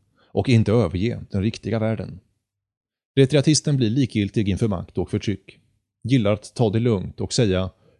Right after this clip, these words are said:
"Vem bryr sig om materiellt förtryck när den inre själen är fri?" Visst, det är bra att ens inre själ är fri.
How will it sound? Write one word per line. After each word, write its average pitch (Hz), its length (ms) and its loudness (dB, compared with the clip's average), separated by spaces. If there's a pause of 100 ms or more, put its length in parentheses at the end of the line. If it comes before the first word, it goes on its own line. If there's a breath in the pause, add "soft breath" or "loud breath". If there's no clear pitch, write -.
(140)
"Vem 135 140 4
bryr 139 180 2
sig 107 220 0
om 90 60 0
materiellt 87 500 -2
förtryck - 580 -6
när 107 140 -2
den 117 100 -4
inre 131 280 0
själen 85 360 0
är 95 40 0
fri?" 110 340 -8 (840)
Visst, - 400 0 (360)
det 127 60 0
är 143 60 2
bra 123 260 0
att - 100 -6
ens 113 140 -2
inre 117 300 0
själ 82 340 -2
är 95 100 -2
fri. - 280 -8